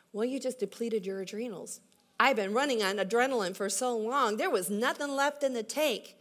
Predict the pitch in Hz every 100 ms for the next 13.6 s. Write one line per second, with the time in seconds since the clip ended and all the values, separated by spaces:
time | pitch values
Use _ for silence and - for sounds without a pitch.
0 | _ _ - - _ - 269 - 180 156
1 | - - 185 175 180 - - _ _ 175
2 | 185 208 175 160 151 175 180 165 - -
3 | 247 285 302 311 277 226 202 220 240 -
4 | 156 - - - - - - 302 285 -
5 | - - _ _ _ - 185 262 233 170
6 | - - _ - - - 165 160 175 175
7 | 180 180 165 160 160 156 143 - - -
8 | - _ - - - - - 220 262 254
9 | 226 220 196 202 190 175 175 170 170 214
10 | 226 196 165 147 151 147 180 - - -
11 | - - - 220 - 175 - - - -
12 | 269 466 523 320 247 262 262 254 233 220
13 | 196 185 277 190 160 208